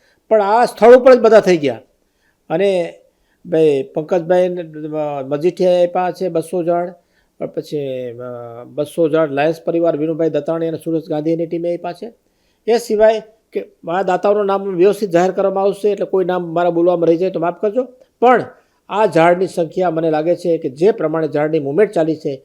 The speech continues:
એ પ્રમાણે આવનારા દિવસોની અંદર દસ હજાર વૃક્ષો સુધી આપણે પહોંચી જઈએ તો નવાઈ નહીં. મારી ગામના લોકોને વિનંતી છે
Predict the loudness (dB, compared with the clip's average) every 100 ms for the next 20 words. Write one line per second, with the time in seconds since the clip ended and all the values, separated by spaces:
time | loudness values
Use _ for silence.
0 | _ _ -2 0 2 -2 -2 -2 -2 0
1 | 0 0 -2 -4 -6 -4 -4 -6 -8 _
2 | _ _ -4 -2 -2 -2 0 0 0 -2
3 | -4 -2 -2 0 -2 -6 -8 -6 -2 -2
4 | -4 -12 _ _ _ -6 -2 -2 -4 0
5 | 2 2 2 -4 -10 _ _ _ _ _
6 | -6 0 2 2 0 -6 -8 -6 -4 -4
7 | -4 -8 -12 -20 _ _ _ _ _ 2
8 | 2 4 4 4 2 0 -2 -2 -4 -4